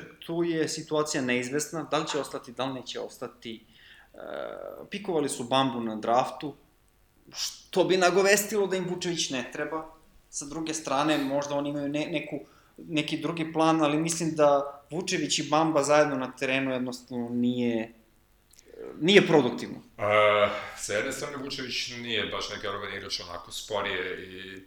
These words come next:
Speaker 2: trom je, ali odličan u ofanzivi, a od Bambe će vjerojatno da očekuju, ovaj, da ima sedamdeset četiri banane po utakmici
Speaker 1: Mm.
Speaker 2: <laughs> i sa svojim rasponom ruku od sedamnaest metara.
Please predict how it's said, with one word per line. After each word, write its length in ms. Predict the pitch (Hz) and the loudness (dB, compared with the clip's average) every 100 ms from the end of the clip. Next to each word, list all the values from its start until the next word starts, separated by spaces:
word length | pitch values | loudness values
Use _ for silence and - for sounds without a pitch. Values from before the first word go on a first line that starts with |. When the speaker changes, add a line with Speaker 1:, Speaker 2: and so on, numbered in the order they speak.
| _ | _
Speaker 2:
trom 340 | - 98 98 | -10 -8 -6
je, 180 | 98 95 - | -8 -8 -8
ali 300 | 95 101 104 | -4 -6 -6
odličan 380 | 101 98 95 | -8 -8 -10
u 40 | 92 | -14
ofanzivi, 640 | - 95 92 107 113 123 107 | -16 -12 -6 -6 -4 -4 -2
a 60 | |
od 160 | 101 104 | -2 0
Bambe 240 | 101 101 | 0 -2
će 60 | 101 | -6
vjerojatno 260 | 101 101 | -8 -8
da 140 | 101 98 | -10 -10
očekuju, 520 | - 90 - 95 92 | -6 -6 -6 -12 -10
ovaj, 340 | 90 78 87 | -12 -12 -12
da 520 | 90 90 87 90 87 - - _ _ _ _ | -10 -6 -4 -4 -8 -14 -20 _ _ _ _
ima 140 | 117 92 | -16 -14
sedamdeset 400 | - 92 92 101 | -12 -10 -8 -8
četiri 260 | 95 92 92 | -8 -10 -12
banane 440 | 90 87 90 87 | -10 -10 -10 -12
po 100 | 90 | -14
utakmici 600 | 92 90 - 85 - 87 90 | -16 -16 -16 -12 -10 -8 2
Speaker 1:
Mm. 340 | 113 151 135 151 139 | 4 4 2 0 2
Speaker 2:
<laughs> 220 | 143 123 | 0 -2
i 120 | 104 | -6
sa 160 | 101 - | -8 -8
svojim 260 | - 95 92 | -6 -4 0
rasponom 360 | 90 - 98 | -2 -2 -8
ruku 240 | 92 95 90 | -10 -12 -12
od 100 | - | -14
sedamnaest 480 | - 92 92 90 | -10 -8 -6 -8
metara. 520 | 98 101 117 113 113 | -6 -6 -4 -2 -2